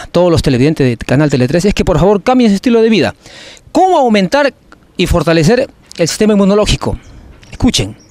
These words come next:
ejercicios, bastante agua y bastante cítrico, o sea, vitamina C. Y por favor, y algo más que quiero decir.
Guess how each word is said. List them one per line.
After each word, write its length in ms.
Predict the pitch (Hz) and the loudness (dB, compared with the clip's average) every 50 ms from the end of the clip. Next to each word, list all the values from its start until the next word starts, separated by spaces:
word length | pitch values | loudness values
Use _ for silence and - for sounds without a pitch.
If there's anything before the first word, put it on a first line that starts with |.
| - - _ _ _ - - - - | -20 -20 _ _ _ -20 -20 -12 -8
ejercicios, 840 | - 143 - 175 151 - 269 262 214 - 262 311 349 - - - - - _ _ _ - - - - - - - _ - | -6 -2 -2 0 0 0 0 0 0 0 0 -2 -2 -4 -8 -12 -16 -20 _ _ _ -20 -20 -20 -20 -20 -20 -20 _ -16
bastante 540 | 160 131 170 - - 240 240 214 - 233 262 | -12 -8 -6 -4 -2 -2 -2 0 0 0 2
agua 320 | 269 262 254 277 330 370 - - - - - - | 2 2 0 0 -2 -4 -8 -16 -20 -20 -8 -4
y 60 | - 151 | -2 0
bastante 420 | 165 135 - 233 240 - - 147 | 0 0 0 0 0 0 -2 -2
cítrico, 480 | - - 240 - 226 220 - - 262 - | -2 -2 -2 -2 -4 -4 -2 -2 -2 -2
o 100 | - 151 | -2 -4
sea, 320 | - - 190 190 190 - - - - - - - _ _ _ - - _ _ _ _ - | -2 0 0 0 0 -2 -6 -12 -20 -20 -20 -20 _ _ _ -20 -20 _ _ _ _ -8
vitamina 760 | 143 143 135 - 143 135 143 170 175 170 170 170 165 - _ _ _ _ _ - - _ _ _ | -4 -4 -2 0 0 2 2 2 2 0 0 -2 -4 -6 _ _ _ _ _ -20 -20 _ _ _
C. 240 | - - - 220 190 | -10 -4 -4 -2 -2
Y 140 | - - 175 | 0 -2 0
por 180 | - 214 185 | 0 0 0
favor, 320 | 175 220 240 226 165 - - - | 2 2 2 0 0 -2 -4 -4
y 140 | - 277 311 | -2 -2 0
algo 240 | 330 339 311 302 277 | 0 0 0 0 0
más 100 | 294 254 | 0 0
que 120 | - 233 | 0 0
quiero 180 | - 233 226 220 | 0 0 0 0
decir. 340 | 208 185 - - - 82 | 0 0 -2 -4 -6 -8